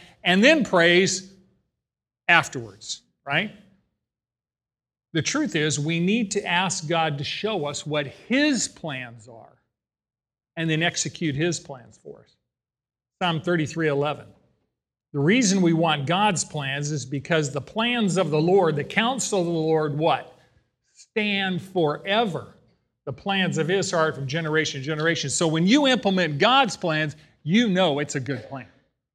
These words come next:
When we implement our plans, especially when they're based on fear,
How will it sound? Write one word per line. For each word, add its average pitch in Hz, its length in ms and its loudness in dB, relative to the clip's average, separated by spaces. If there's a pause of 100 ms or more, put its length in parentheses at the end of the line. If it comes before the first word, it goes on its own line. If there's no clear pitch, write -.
When 165 200 0
we 185 140 0
implement 147 340 -2
our 190 180 4
plans, 240 580 -6 (420)
especially 240 720 0
when 220 180 0
they're 208 120 0
based 196 400 0
on 185 240 -2
fear, 196 840 0